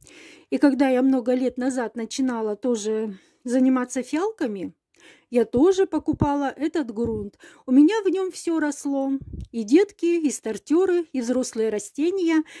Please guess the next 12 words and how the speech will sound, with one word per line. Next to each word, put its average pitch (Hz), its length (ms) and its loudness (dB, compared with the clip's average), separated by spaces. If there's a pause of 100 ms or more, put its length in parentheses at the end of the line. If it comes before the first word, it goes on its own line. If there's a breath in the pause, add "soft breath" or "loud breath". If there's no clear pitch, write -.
(320 loud breath)
И 370 100 2
никогда 277 480 4
не 294 160 4
было 277 220 2
никакого 233 500 -4
перекорма, 240 920 -4
несмотря 269 680 -2 (100)
на 247 180 0
то, 370 180 2
что 247 220 -2
грунт 311 300 0
питательный. - 760 -12